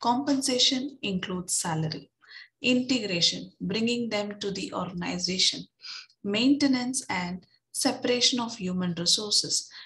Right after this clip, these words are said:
to the end that individual, organizational, and social objectives are accomplished. So according to him, in H R M includes all the managerial functions such as planning, organizing, directing, controlling,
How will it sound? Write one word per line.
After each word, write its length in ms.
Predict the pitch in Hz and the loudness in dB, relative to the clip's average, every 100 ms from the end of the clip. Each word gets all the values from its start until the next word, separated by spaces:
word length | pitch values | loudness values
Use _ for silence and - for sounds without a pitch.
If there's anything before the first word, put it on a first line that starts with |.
| - - | -12 -4
to 100 | 254 | -2
the 160 | - - | 0 0
end 340 | 247 285 285 - - | 2 2 2 -4 -8
that 280 | 190 180 - - | -4 -4 -6 -4
individual, 800 | 240 254 262 254 247 233 233 247 - _ _ - | -2 -2 -2 0 0 -2 -4 -10 -14 _ _ -6
organizational, 1080 | 202 202 240 226 220 208 180 - 185 175 185 _ - | -4 -2 -4 -6 -6 -4 2 2 2 -2 -6 _ -4
and 280 | 208 254 285 | 0 2 2
social 400 | 208 180 - 175 | 2 2 0 0
objectives 800 | 165 - 160 160 - 180 180 - - | -4 -2 -4 -4 -6 -4 -2 -4 -8
are 260 | 165 160 - - | -8 -8 -10 -12
accomplished. 720 | 196 - 165 160 - - - - - - - - | -8 -6 -8 -8 -2 -2 -2 -10 -20 -18 -16 -2
So 200 | - 285 | 2 2
according 400 | 311 311 311 302 | 2 0 -2 -4
to 80 | - | -6
him, 340 | 202 180 180 _ - _ - | -4 -6 -8 _ -20 _ -4
in 260 | 233 220 | -4 -4
H 220 | - 226 262 | -4 0 0
R 160 | 247 | 2
M 120 | 254 | -2
includes 520 | 233 202 202 202 202 - | -4 -6 -2 -2 0 0
all 280 | 196 202 | 2 0
the 120 | 202 208 | -2 -2
managerial 640 | 185 180 175 180 185 202 | -2 -2 0 -2 -2 -6
functions 560 | - 240 226 - 160 160 | -4 -2 0 0 0 -4
such 300 | - 208 - | -4 0 0
as 220 | 175 - | 2 0
planning, 520 | - 202 190 185 175 170 | 0 -4 -4 -2 -4 -4
organizing, 640 | 180 185 185 180 175 165 | -4 -4 -4 -4 -2 -2
directing, 640 | 165 180 196 196 - 180 170 | -2 -4 -6 -6 -6 -6 -4
controlling, 680 | 185 196 - 190 165 165 | -6 -4 -4 -2 -2 -4